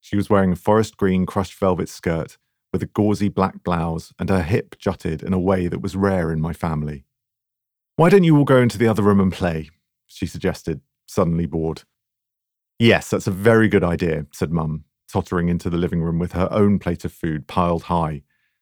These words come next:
eyeing her sisters to see how much avocado she'd managed to fish out of the salad. Mum was the only other vegetarian in the family,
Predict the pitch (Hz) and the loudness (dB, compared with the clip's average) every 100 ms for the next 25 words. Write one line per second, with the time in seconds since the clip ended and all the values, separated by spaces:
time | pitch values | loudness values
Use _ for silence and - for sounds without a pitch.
0 | _ - 104 101 92 82 - 104 - 78 | _ 0 2 4 2 -2 -4 -4 -4 -8
1 | - 92 - 104 82 87 85 85 82 80 | -8 -12 -4 -2 0 -2 -2 -4 -6 -4
2 | 92 87 80 76 95 73 90 85 - - | -4 -4 -6 -6 -6 -4 -4 -4 -8 -10
3 | - - 85 80 85 - - 170 165 - | -8 -4 -4 -6 -10 -12 -4 -4 -4 -10
4 | _ _ _ _ _ _ _ _ _ _ | _ _ _ _ _ _ _ _ _ _
5 | _ _ - 107 131 123 117 107 127 120 | _ _ 0 4 4 2 2 4 4 2
6 | 110 98 87 - 98 92 85 78 78 87 | 0 -2 -4 -2 0 0 0 -2 -4 -4
7 | 78 78 76 | -4 -6 -10